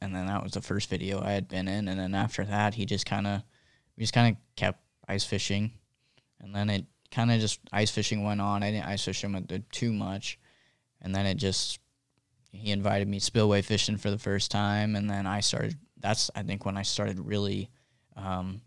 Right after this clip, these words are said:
creating content, and I think it was mainly, you know, it had to, I definitely would say that he had a part to do with that,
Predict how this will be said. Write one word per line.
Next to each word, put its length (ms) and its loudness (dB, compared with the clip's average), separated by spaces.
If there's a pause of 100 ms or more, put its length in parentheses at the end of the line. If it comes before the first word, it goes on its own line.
(120)
creating 480 0
content, 560 -2 (120)
and 360 -4
I 100 0
think 180 6
it 60 4
was 100 0
mainly, 280 -6
you 140 -2
know, 200 -2
it 180 -2
had 220 4
to, 240 0 (580)
I 140 6
definitely 320 6
would 160 4
say 420 6
that 260 2
he 220 0
had 200 2
a 40 -4
part 300 -4
to 100 -4
do 160 -2
with 140 -4
that, 300 -2